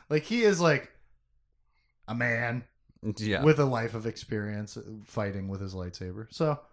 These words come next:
Speaker 1: I still say good luck to him.
Speaker 2: Yeah, so, but they are both, it has been written this whole series, very special.
Speaker 1: So special together.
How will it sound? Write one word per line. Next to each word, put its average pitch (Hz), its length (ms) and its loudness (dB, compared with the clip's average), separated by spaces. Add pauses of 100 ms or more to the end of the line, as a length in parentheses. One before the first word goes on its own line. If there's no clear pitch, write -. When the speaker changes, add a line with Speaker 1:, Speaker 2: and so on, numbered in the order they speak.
(560)
Speaker 1:
I 127 60 -6
still 120 180 -6
say 101 160 -8
good 92 180 -12
luck - 180 -18
to - 80 -20
him. - 120 -20 (220)
Speaker 2:
Yeah, 92 260 0
so, 95 380 0 (560)
but 135 200 4
they 165 140 8
are 160 100 6
both, 123 600 4 (460)
it 117 300 -2
has 113 320 2
been 127 200 2
written 127 300 2
this 104 160 -2
whole 113 120 2
series, 104 340 -2 (100)
very 101 360 4
special. 87 440 -4 (1400)
Speaker 1:
So 117 220 -6
special 113 580 -6
together. 90 600 -14